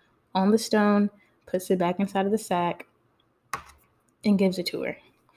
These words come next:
So as she goes on and on telling Iyanla all of these emotions, each emotion that she is carrying, Iyanla writes that emotion down on a rock,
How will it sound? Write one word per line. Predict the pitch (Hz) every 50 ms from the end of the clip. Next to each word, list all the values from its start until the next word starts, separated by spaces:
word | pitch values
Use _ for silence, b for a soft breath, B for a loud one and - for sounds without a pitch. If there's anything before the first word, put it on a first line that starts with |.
| B B B B
So | - - 208 196 190 185 185 -
as | - 220 233 226 233
she | - 247 233 220
goes | 214 208 202 208 202 -
on | - 196 202 202 208 208 196
and | 190 185 -
on | 180 190 196 190 185 185
telling | 185 - - 196 190 190 185
Iyanla | - - 175 175 185 185 196 196 196 185 175 175
all | - 180 185 180
of | 180
these | 185 180 185
emotions, | 180 175 180 202 226 220 226 - 196 185 180 185 - - -
each | - 226 240 254 254 - - -
emotion | - 226 220 214 208 214 233 233 226 233 - 185 185
that | 180 165 175
she | - - - 208 196
is | 190 -
carrying, | - - - 233 240 233 214 185 175 180 175 175 175 - b b b b b b b b b _
Iyanla | 202 196 190 196 196 202 202 185 180 180 180
writes | 185 185 185 - - -
that | - 214 214
emotion | 220 214 208 202 208 208 202 - 226 220 214
down | 202 196 185 185 185 190 -
on | - 185
a | 202 208
rock, | 190 175 170 170 - - - -